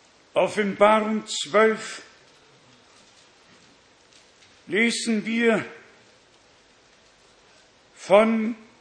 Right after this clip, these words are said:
tja, es ist ja bald im Hinaufgehen, lesen wir von Vers sieben.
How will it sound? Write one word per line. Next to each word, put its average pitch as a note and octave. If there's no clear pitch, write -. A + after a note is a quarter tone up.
tja, F#3
es -
ist E3
ja F#3
bald F#3+
im F#3+
Hinaufgehen, A3+
lesen F#3
wir A3
von G#3+
Vers G#3+
sieben. A#3+